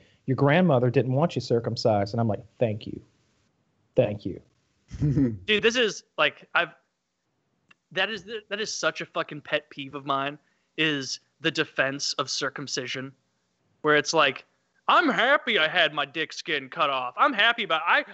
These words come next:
Speaker 3: I wouldn't have it any other way." It's like, yeah, well, you didn't have a choice in the first place, and it's not, it's not normal to do that to kids. Like, it's, it's so fucked. Do you see how weird that is?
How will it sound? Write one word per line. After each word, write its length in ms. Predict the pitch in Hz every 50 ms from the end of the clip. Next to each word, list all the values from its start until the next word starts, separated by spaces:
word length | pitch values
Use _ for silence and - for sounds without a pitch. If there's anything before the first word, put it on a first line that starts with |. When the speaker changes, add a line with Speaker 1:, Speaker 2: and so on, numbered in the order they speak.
| -
Speaker 3:
I 100 | - 277
wouldn't 280 | 320 302 254 226 220 220
have 200 | 220 240 240 233
it 80 | 262 247
any 240 | 247 247 247 254 247
other 240 | 254 262 254 262 262
way." 400 | 247 262 269 302 302 262 208 - _ _ _ -
It's 140 | 196 - -
like, 140 | 220 214 202
yeah, 140 | 262 247
well, 120 | 214 202 202
you 80 | 208
didn't 180 | 202 226 220 214
have 100 | 214 208
a 60 | 190 185
choice 260 | - 214 202 190 -
in 80 | 202
the 80 | 175 170
first 280 | - 202 202 190 - -
place, 320 | 170 143 135 135 - - -
and 260 | 165 160 156 147 143 - -
it's 220 | 170 165 - -
not, 200 | 180 190 196 202 202 - _ _ _ _ _ _ _ -
it's 200 | 190 196 175 185
not 240 | 208 220 233 208
normal 340 | 190 185 175 196 202 180 165
to 80 | 143 147
do 220 | 135 139 165 170
that 200 | 156 135 127 - -
to 80 | 143
kids. 440 | - - 139 120 110 _ - - - _ _ _ _ _ _ _ _ _ _ _ -
Like, 160 | - 160 160
it's, 280 | 175 170 175 170 - - -
it's 160 | 175 170 -
so 260 | - - 214 214 247
fucked. 320 | 226 - - 247 226 - -
Do 60 | 220
you 40 | 226
see 120 | - -
how 100 | 302 294
weird 280 | 220 170 170 202 226 190
that 140 | 214 214 226
is? 280 | 220 226 233 226 -